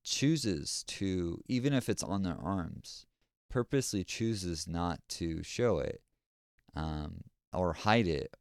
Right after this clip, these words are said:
or that, because they're scared of what people will say, and they're scared of, um,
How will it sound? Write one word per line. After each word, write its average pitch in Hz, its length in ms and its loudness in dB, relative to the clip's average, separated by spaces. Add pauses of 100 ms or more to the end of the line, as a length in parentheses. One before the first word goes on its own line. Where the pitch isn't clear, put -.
(120)
or 87 600 0 (560)
that, 104 260 2
because 107 360 2
they're 107 180 6
scared 120 460 4
of 101 140 2
what 90 180 2
people 90 340 0
will 80 80 -2
say, 104 480 2 (400)
and 90 220 0
they're 82 100 0
scared 101 680 4 (440)
of, 80 680 0 (720)
um, 78 520 -2